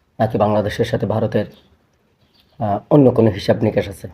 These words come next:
দর্শক, উনিশশো একাত্তর সালে মহান মুক্তিযুদ্ধে আমাদের স্বাধীনতা লাভে ভারত যে অগ্রণী ভূমিকা পালন করেছিল, সেটা আমরা স্বীকার করি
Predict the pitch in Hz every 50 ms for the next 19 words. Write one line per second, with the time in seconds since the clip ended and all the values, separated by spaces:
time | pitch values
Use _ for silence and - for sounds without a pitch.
0 | _ - _ _ - - _ _ _ _ _ _ _ _ _ _ _ _ _ _
1 | _ _ _ _ _ _ _ _ - - 165 170 - 147 135 - - _ _ _
2 | _ _ _ _ _ _ _ _ _ _ - _ _ _ - 143 139 139 - -
3 | 143 120 - 131 123 - 117 - 127 117 120 117 117 113 123 120 120 120 117 120
4 | - 110 110 104 95 110 107 107 - - _ - - _ _ _ _ _ _ _
5 | _ - 113 113 113 110 117 - - 117 110 107 107 107 - 123 110 107 104 101
6 | 107 95 90 - 107 113 110 101 - 113 104 104 95 - 113 101 101 95 - 107
7 | 101 101 - 113 - - 107 107 104 98 - - 101 98 - 113 104 104 - -
8 | - - 117 117 110 104 117 - - - - 110 107 113 - 120 110